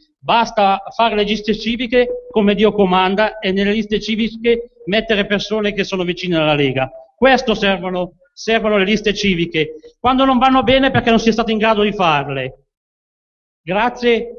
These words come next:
a tutti i militanti che hanno raccolto le firme per i sei referendum, che è stata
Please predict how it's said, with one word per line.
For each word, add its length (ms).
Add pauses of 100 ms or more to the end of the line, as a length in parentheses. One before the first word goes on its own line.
(220)
a 140
tutti 260
i 40
militanti 1040 (760)
che 520
hanno 200
raccolto 380
le 120
firme 340
per 160
i 60
sei 180
referendum, 680 (320)
che 120
è 20
stata 440